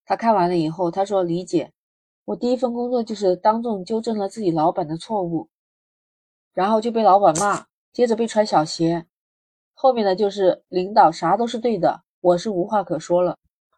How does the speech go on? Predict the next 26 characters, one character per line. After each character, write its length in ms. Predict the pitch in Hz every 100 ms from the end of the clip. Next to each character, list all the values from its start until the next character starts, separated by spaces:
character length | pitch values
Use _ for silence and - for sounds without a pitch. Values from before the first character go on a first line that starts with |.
| _ _ _ _ _ _ _ -
有 120 | 190
的 80 | 220
网 160 | 220
友 80 | 214
就 160 | 180 202
说 340 | - 202 214 _ _ _
，“因 140 | 233
为 100 | 254
你 140 | 247 180
们 180 | 180 185
不 120 | 165
是 120 | 247
老 220 | 196 139
板， 180 | 196 160
没 120 | 175
有 100 | 208
压 240 | 175 196 202
力， 260 | 208 170 _ _ _
所 140 | 214
以 80 | 220
说 160 | -
话 160 | 233 233
轻 220 | - 233
飘 160 | 233 233
飘 240 | 220 247
的， 240 | 220 160